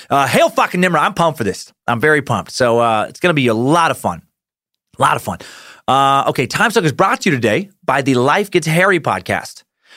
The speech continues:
hosted by Ryan Lane, Time Sucker, Space Lizard, man with a golden beard, the brain behind Dream Beard, the beard care product company that I love and tell all of my friends about.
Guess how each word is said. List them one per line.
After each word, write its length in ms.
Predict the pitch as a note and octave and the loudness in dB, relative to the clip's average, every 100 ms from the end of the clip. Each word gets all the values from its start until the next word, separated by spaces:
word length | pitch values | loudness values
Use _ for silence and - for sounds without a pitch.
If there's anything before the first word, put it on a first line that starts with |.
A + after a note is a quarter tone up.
| - G3+ | -4 0
hosted 320 | A#3+ A#3+ F3+ | 2 0 0
by 340 | F3 E3 E3 | 2 2 0
Ryan 540 | - A2+ F3 G#3 G#3 F3+ | -2 0 2 2 2 2
Lane, 400 | D#3+ A#2+ E2+ - - | 2 0 -6 -12 -2
Time 300 | G3 G3 E3 | 0 0 0
Sucker, 320 | C3+ - F2 | -2 -2 -10
Space 520 | - - G#3+ G3+ - | -12 0 2 2 0
Lizard, 320 | A#2+ E2+ - _ - | -2 -2 -14 _ -4
man 260 | F3 C4+ C4 | 2 2 2
with 100 | E3 | 0
a 20 | |
golden 340 | C#3+ A3+ F3+ D3 | 2 2 2 0
beard, 440 | G#3+ A#3 E3+ - - _ _ _ _ C#3 | 0 2 0 -2 -20 _ _ _ _ -4
the 60 | |
brain 420 | B2+ F3 A3+ A#3+ | 2 2 4 2
behind 680 | G3 E3 G3 G3+ G#3 G3+ A2+ | 2 2 2 2 0 -2 -2
Dream 400 | A#2+ F3 A#3 A3 | 0 2 2 2
Beard, 340 | D3+ D#2 - - _ _ _ - | 0 -2 -10 -20 _ _ _ -4
the 120 | G2+ | -2
beard 400 | B2 G3+ G3 E3 | 2 2 2 2
care 240 | G3+ G3 | 2 2
product 380 | F#3 G#3 F#3+ D#3+ | 2 0 0 -2
company 540 | F3+ A#3+ A3 D#3+ E3 F3+ | 0 2 2 0 -2 -4
that 120 | - | -2
I 120 | D3+ | 0
love 260 | D#3 F3 E3 | 2 2 2
and 100 | C#3+ | 0
tell 160 | E3+ | 2
all 80 | F3 | 2
of 60 | E3+ | 2
my 60 | |
friends 240 | E3 G#3 F3 | 0 0 0
about. 240 | A2 - | -6 -10